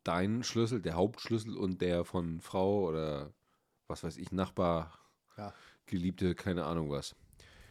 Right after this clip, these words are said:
Speaker 1: Was denkt denn das Auto dann, wer du bist?
Speaker 2: Äh, wild guess. Es denkt das, was das Auto zuerst gesehen hat.
Speaker 1: Das vermutest du jetzt?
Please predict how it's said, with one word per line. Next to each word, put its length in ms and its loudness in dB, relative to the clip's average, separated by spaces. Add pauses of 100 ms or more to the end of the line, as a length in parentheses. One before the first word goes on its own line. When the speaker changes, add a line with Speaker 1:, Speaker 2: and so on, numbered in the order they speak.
(280)
Speaker 1:
Was 220 -6
denkt 260 -4
denn 80 -6
das 220 -6
Auto 260 -4
dann, 280 -8
wer 120 -4
du 120 -4
bist? 340 -6 (1500)
Speaker 2:
Äh, 1160 -2 (160)
wild 580 -4
guess. 420 -6 (1400)
Es 240 -10
denkt 480 -8 (120)
das, 460 -8
was 200 -6
das 180 -12
Auto 380 -8
zuerst 600 -8
gesehen 460 -6
hat. 220 -12 (2500)
Speaker 1:
Das 240 0
vermutest 520 4
du 60 -2
jetzt? 400 -6